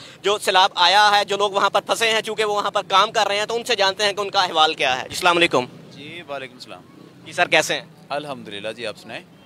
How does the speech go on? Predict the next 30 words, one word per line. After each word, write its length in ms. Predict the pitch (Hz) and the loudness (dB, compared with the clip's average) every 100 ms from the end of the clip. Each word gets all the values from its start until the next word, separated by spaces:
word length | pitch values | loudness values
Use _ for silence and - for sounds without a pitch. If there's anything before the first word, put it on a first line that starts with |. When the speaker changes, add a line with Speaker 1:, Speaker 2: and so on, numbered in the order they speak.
| - | -8
Speaker 1:
अल्हम्दुलिल्लाह। 480 | 131 123 123 123 139 | -6 -4 -6 -6 -4
जी 120 | 196 | 0
भाईजान, 220 | 220 220 | 0 0
सबसे 240 | 226 226 | -2 -4
पहले 180 | 220 214 | 0 0
तो 80 | 214 | 0
मुझे 140 | 208 | -2
ये 140 | 202 208 | -2 -2
बताना 320 | 202 175 175 | -2 0 -2
चाहिए, 280 | 170 175 175 | -2 -2 -4
अ, 80 | 175 | -4
बताइएगा 760 | 160 156 139 160 165 175 185 202 | -4 -4 -4 -2 -2 0 0 0
कि 320 | 220 214 202 | 0 0 0
आप, 280 | 165 180 180 | 2 4 2
अ, 540 | - 170 165 165 165 | -6 -8 -4 -2 -2
सैलाब 400 | - 175 156 160 | -2 0 2 2
ज़दगान 360 | 170 165 170 165 | -2 -4 -4 -2
के 100 | 180 | -6
लिए 320 | 170 175 170 | -6 -4 -4
across 540 | - - 151 170 156 | -8 -10 -6 -2 -2
the 160 | - - | -2 -6
nation, 460 | 165 160 180 165 156 | -4 -4 -4 -4 -6
पूरे 160 | 170 | -6
मुल्क 280 | 165 180 190 | -4 -6 -4
में 100 | 185 | -4
आप 120 | 165 | -4
काम 240 | 147 139 151 | -2 -2 -2
कर 180 | 143 | -4
रहे 120 | 135 131 | -4 -6
हैं, 160 | 117 | -10